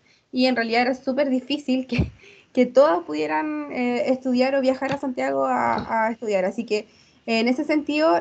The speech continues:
gran parte de la colo-, de la aristocracia penquista y también, eh, los migrantes ayudaron a que se fueran gestando estas facultades y estos edificios se hicieron,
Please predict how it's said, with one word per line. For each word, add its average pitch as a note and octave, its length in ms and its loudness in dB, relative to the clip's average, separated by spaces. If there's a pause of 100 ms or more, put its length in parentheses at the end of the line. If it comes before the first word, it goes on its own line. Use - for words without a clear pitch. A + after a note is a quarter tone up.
(120)
gran B3 300 2
parte D4+ 240 0
de D#4 120 0
la C#4+ 140 -2
colo-, C4 220 4
de A#3 320 -2
la G#3+ 400 4
aristocracia A#3+ 1000 0
penquista B3 760 0
y B3+ 100 -4
también, A3+ 680 -2
eh, G#3 680 2
los A3 260 0
migrantes A#3 720 0
ayudaron B3 440 0
a C4 60 -4
que B3+ 100 0
se B3 100 -6
fueran C4 260 0
gestando A#3+ 480 0
estas C4 680 4 (400)
facultades C4 800 2
y B3+ 80 2
estos C4 180 2
edificios B3+ 680 0
se B3+ 80 2
hicieron, C4+ 400 0